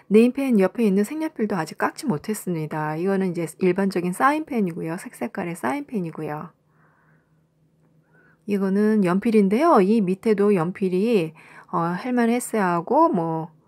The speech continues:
이것도요. 피츠제랄드 연필하고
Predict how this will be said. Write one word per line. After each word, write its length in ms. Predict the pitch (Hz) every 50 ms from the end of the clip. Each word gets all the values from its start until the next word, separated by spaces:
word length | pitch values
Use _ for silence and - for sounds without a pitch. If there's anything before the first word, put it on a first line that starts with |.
| _ _ _ _ _ _ _ _ _ _ _ _ _ _ _ _ -
이것도요. 680 | - 190 190 190 - - 165 165 170 220 277 339 359 - _ _
피츠제랄드 840 | - - - - 285 - 220 190 180 175 170 160 170 170 165 156
연필하고 840 | 160 160 170 185 - 202 180 170 160 160 160 - - 285 320 370 440